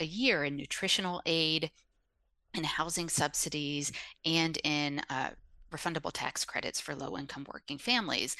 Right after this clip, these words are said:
And the old way of measuring poverty ignored all of this aid. So we weren't able to see the impact of that aid. Um, but the new measure of poverty, um, actually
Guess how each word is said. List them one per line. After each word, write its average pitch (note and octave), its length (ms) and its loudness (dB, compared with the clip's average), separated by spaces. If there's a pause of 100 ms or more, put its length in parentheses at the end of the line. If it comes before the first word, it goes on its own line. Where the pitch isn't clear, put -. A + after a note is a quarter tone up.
(340)
And F3+ 100 2
the F3+ 160 2
old A3 260 4
way E3 220 6
of C#3+ 80 0
measuring C#3 440 -2
poverty C3+ 580 -4 (280)
ignored D#3+ 640 2
all - 180 -4
of - 140 -12
this - 180 2 (100)
aid. - 280 -2
So F3 140 0
we F3 160 -2
weren't G#3 380 -2
able D#3 260 -2
to - 100 -2
see C#3+ 300 2
the - 240 -8
impact - 480 -6
of - 80 -12
that - 200 -4 (120)
aid. - 320 -4 (480)
Um, E3 160 4
but F3 100 0
the G3 100 4
new G#3 280 2
measure E3 360 2
of - 140 -8
poverty, - 560 -4 (380)
um, D3+ 400 4 (120)
actually E3 400 2